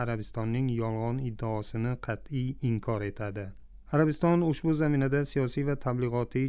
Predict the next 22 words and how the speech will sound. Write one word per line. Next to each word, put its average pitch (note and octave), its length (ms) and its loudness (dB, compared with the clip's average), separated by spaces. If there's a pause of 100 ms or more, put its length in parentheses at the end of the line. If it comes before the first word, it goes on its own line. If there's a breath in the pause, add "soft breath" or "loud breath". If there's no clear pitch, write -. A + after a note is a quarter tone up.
janjallarni A#2+ 720 2
keltirib A#2+ 480 -4
chiqarish A#2 440 -4
bilan A#2+ 280 0
birga A#2 360 0
Yaman B2+ 440 0 (120)
muqovimatini A#2 760 0 (140)
Makka-i A#2+ 400 -2
Mukarrama A#2+ 640 0
bilan B2 200 -2
qarshi A#2+ 380 -4
kurash A#2 300 -2 (100)
olib A#2 240 -2
borishda A2+ 380 -2 (120)
ayblash A#2+ 460 -2 (320 loud breath)
hamda C3 500 2 (260 soft breath)
islom C#3+ 380 2
dunyosining C3+ 680 2
umumiy B2 460 4
afkorini A#2+ 580 0 (180)
ularga A#2 340 0 (100)
qarshi A#2 280 0